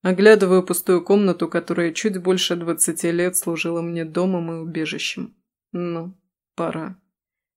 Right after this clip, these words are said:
Теперь буду приезжать сюда по праздникам, чтобы чинно посидеть за столом. Честно говоря, я думал, что съехать будет гораздо тяжелее, но, как оказалось, все относительно.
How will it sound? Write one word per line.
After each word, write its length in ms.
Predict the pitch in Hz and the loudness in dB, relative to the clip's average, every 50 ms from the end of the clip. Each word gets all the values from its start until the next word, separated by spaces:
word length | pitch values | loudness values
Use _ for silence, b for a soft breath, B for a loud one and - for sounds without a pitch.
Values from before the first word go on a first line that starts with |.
| _ _ _ _ _ | _ _ _ _ _
Теперь 380 | - - 185 175 - 208 202 196 | -6 -4 0 6 6 6 8 8
буду 240 | 175 190 185 180 | 6 4 4 4
приезжать 500 | 175 - 180 175 170 165 165 175 185 180 | 2 2 2 2 2 2 0 0 -2 -2
сюда 300 | - - 170 165 170 160 | -2 -4 -4 -4 -4 -6
по 100 | 160 - | -6 -8
праздникам, 840 | 160 - - 160 156 156 156 - 156 - - - - 196 202 196 _ _ _ _ _ _ | -8 -6 -6 -6 -6 -8 -8 -10 -10 -10 -12 -12 -14 -14 -14 -16 _ _ _ _ _ _
чтобы 380 | - - - - 185 165 170 160 | -10 -8 -6 -4 -4 -4 -4 -4
чинно 480 | 160 - - - 190 196 202 202 196 190 | -4 -4 -2 0 0 2 2 2 0 -2
посидеть 600 | 196 - 180 - - 170 170 170 165 165 160 165 | -2 -4 -6 -4 -4 -4 -4 -6 -8 -10 -8 -8
за 120 | 170 160 | -6 -6
столом. 600 | 160 - - 170 160 156 156 156 165 175 180 185 _ _ _ _ _ _ _ _ _ _ _ _ _ _ _ | -6 -6 -6 -6 -6 -6 -6 -6 -8 -8 -10 -14 _ _ _ _ _ _ _ _ _ _ _ _ _ _ _
Честно 420 | - - - 202 185 - 196 185 185 | -4 -2 2 2 2 4 4 4 4
говоря, 400 | 170 175 170 175 175 175 185 190 | 4 4 4 4 4 4 4 4
я 160 | 185 170 170 | 4 2 2
думал, 300 | 160 170 170 175 170 156 | 2 0 2 2 0 0
что 200 | - - - 156 | -2 -4 -4 -4
съехать 580 | - - 185 170 175 185 185 - 185 170 185 | -2 -2 0 2 2 2 2 0 -2 -4 -2
будет 320 | 165 180 170 160 175 160 - | -2 -2 -2 -2 -2 -4 -4
гораздо 520 | 165 175 170 160 170 190 190 185 175 170 | -2 0 2 2 2 2 2 0 -2 -2
тяжелее, 680 | 170 - 175 165 175 170 175 175 175 180 190 196 190 180 | 0 0 -2 0 0 0 2 2 4 4 4 4 2 0
но, 280 | 175 175 196 208 226 | -2 -2 -4 -4 -4
как 240 | 226 - - - - | -4 -6 -6 -6 -6
оказалось, 500 | 175 165 - 175 165 - 170 170 170 160 | -6 -2 -2 0 2 2 2 0 0 -2
все 280 | - - - - 170 165 | -4 -4 -4 -4 -4 -4
относительно. 840 | 160 - 165 160 156 - - 156 160 - 156 151 156 160 170 185 - | -4 -4 -4 -4 -2 -2 -2 -4 -4 -4 -8 -8 -8 -8 -10 -12 -14